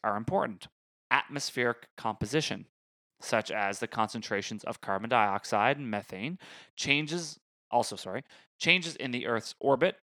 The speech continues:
around the sun, known as the, the Milankovitch cycles, and the motion of tectonic plates, resulting in changes in the relative location and the amount of continental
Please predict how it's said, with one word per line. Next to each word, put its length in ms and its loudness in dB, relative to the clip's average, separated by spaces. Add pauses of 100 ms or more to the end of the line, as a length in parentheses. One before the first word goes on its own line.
around 400 4
the 80 -6
sun, 340 -4
known 180 -2
as 140 -6
the, 240 -4 (260)
the 480 2 (540)
Milankovitch 760 4 (140)
cycles, 600 0 (840)
and 280 4
the 60 4
motion 420 4
of 120 0
tectonic 520 0
plates, 500 0
resulting 420 0
in 100 -4
changes 420 -6
in 60 -4
the 100 -2
relative 400 -2
location 600 -2
and 220 -2
the 60 -2
amount 320 0
of 180 -8
continental 840 -8